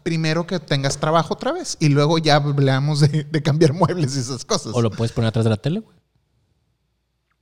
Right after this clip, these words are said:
Speaker 1: No, se va a ver feo.
Speaker 2: ¿Por qué?
Speaker 1: Porque se va a ver feo y no se va a ver aparte. O sea, se va a ver feo porque nada más se va a ver como un pe-, porque la tele como quiera está separada un poquito del
Speaker 2: Pero lo pones atrás de la tele,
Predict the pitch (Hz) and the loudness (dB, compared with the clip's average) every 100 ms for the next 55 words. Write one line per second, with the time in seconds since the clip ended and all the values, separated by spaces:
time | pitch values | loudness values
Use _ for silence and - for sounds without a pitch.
0 | - 113 95 85 - - _ _ _ - | -12 -8 -8 -10 -14 -20 _ _ _ -6
1 | 95 98 95 - 82 - _ _ _ _ | -4 -4 -8 -12 -14 -16 _ _ _ _
2 | - 104 101 107 _ - 127 110 113 92 | -16 -12 -10 -12 _ -12 -10 -10 -8 -6
3 | 95 92 - 123 175 113 98 101 104 113 | -6 -10 -10 -10 -10 -10 -10 -8 -8 -8
4 | 101 139 - - _ _ - 139 160 196 | -8 -10 -10 -18 _ _ -10 0 4 4
5 | 220 247 240 214 - 180 160 147 165 165 | 4 4 2 0 -4 -2 -2 0 0 0
6 | 160 165 170 151 147 143 - 120 123 113 | -4 -6 -4 -4 -4 -6 -8 -10 -8 -8
7 | 110 131 143 151 123 127 123 135 123 135 | -8 -8 -6 -8 -8 -8 -6 -8 -8 -8
8 | 131 107 117 123 120 110 107 113 110 104 | -8 -8 -8 -10 -12 -16 -14 -12 -12 -14
9 | 95 _ _ - 95 95 - 104 120 - | -16 _ _ -6 -4 -4 -4 -4 -4 -8
10 | - - 110 117 101 92 - - | -20 -10 -6 -6 -8 -16 -20 -20